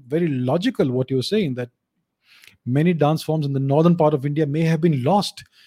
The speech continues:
during the Turkic rule. It's very much possible, yes. While southern Indian ones did get saved, uh, Odissi is one of the most beautiful and most interesting dance forms in India. So that was saved.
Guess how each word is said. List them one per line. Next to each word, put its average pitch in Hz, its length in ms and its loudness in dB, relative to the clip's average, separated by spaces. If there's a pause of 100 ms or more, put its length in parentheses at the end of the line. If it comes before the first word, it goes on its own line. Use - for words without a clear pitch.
(160)
during 147 200 0
the 139 80 -2
Turkic 151 320 0
rule. 185 280 4 (140)
It's 135 120 -14
very 175 220 4
much 220 180 2
possible, 156 300 2
yes. 147 420 0 (460)
While 139 160 -4
southern 156 300 2
Indian 151 320 2
ones 185 260 -2
did 151 240 -4
get 156 200 0
saved, 156 340 -4 (400)
uh, 131 380 0 (540)
Odissi 185 520 6
is 147 160 4
one 139 180 -2
of 156 120 -4
the 151 40 -6
most 160 300 -2
beautiful 151 460 -2
and 135 120 -4
most 147 280 -4
interesting 147 440 -6
dance 139 220 -2
forms 139 260 -2
in 135 60 2
India. 147 340 2 (520)
So 139 100 -10
that 165 180 8
was 196 220 8
saved. 160 320 6